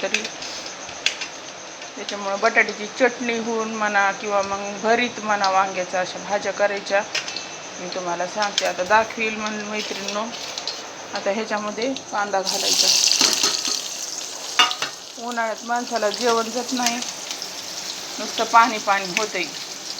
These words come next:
कुठं चिवडाच खाय, कुठं पोहेच खाय, असं होतंय. आणि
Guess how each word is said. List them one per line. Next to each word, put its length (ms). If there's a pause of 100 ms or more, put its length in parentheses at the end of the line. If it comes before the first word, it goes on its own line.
(340)
कुठं 180
चिवडाच 520
खाय, 240
कुठं 260
पोहेच 540
खाय, 300
असं 300
होतंय. 280 (2500)
आणि 120